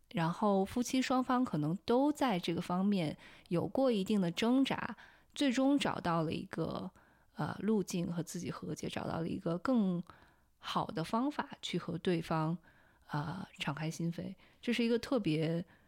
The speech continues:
重要的，我相信是有普遍性的家庭话题。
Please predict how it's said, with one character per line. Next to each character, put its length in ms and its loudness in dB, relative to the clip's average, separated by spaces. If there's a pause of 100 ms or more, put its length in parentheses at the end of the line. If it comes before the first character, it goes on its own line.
(200)
重 260 4
要 220 2
的， 80 -4
我 100 -6
相 240 0
信 180 0
是 140 0
有 100 2
普 280 -6
遍 180 0
性 240 -8
的 120 -8
家 200 -6
庭 100 -4
话 120 -12
题。 80 -20